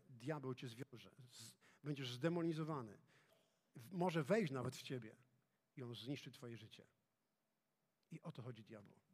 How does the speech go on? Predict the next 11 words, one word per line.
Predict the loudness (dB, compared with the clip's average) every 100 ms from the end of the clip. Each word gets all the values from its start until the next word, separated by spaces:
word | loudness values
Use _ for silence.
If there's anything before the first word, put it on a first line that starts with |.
| _ _ _ _ _
O | -10
co | -6
chodzi | -4 -4 -4
Jezusowi? | -4 -4 -6 -10 -16 _ _ _ _ _ _ _ _ _ _ _ _ _ _ _ _ _ _
Abyś | -6 -4 -4
znienawidził | -2 2 2 0 -2 -2
myśli, | -2 -6 -16 -20 _ _ _ _ _ _
które | -8 -6
są | -6 -8
od | -8
diabła. | -10 -10 -12